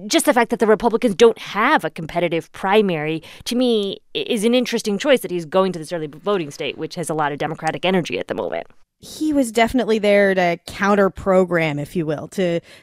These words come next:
Speaker 2: to draw the spotlight to himself and, and, you know, take a little attention away from all those Democrats, you know, show them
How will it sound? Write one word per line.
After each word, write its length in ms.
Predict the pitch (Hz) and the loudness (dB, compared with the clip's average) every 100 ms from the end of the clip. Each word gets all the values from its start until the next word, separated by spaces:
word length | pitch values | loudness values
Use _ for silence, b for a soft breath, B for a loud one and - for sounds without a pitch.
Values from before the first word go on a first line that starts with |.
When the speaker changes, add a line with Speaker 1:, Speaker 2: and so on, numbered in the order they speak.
| - | -8
Speaker 2:
to 460 | - 220 196 185 | 0 2 4 2
draw 400 | 185 196 240 240 | -2 0 4 6
the 100 | 233 | 4
spotlight 640 | - - 208 214 214 214 - | -2 2 2 4 2 0 -2
to 140 | 220 | -2
himself 640 | 185 175 - 226 226 220 - | -2 -2 0 4 4 2 -4
and, 500 | 196 185 180 175 170 - - | -4 -2 -2 -4 -8 -12 -14
and, 500 | 190 175 175 175 165 | -6 -6 -6 -10 -12
you 220 | 202 185 | -6 -4
know, 240 | 170 156 165 | -2 -4 -6
take 240 | - 226 233 | -2 0 2
a 40 | |
little 280 | 240 240 233 | 4 4 2
attention 400 | 226 233 240 226 | 4 0 2 0
away 240 | 220 220 | 2 2
from 160 | 233 208 | 0 0
all 120 | 202 | 0
those 220 | 214 208 | 0 -2
Democrats, 640 | 190 196 202 233 202 196 - | 0 0 0 2 2 0 -2
you 120 | 196 | -2
know, 120 | 180 | -2
show 360 | 180 - 254 247 | -2 2 4 6
them 340 | 233 220 208 | 6 4 2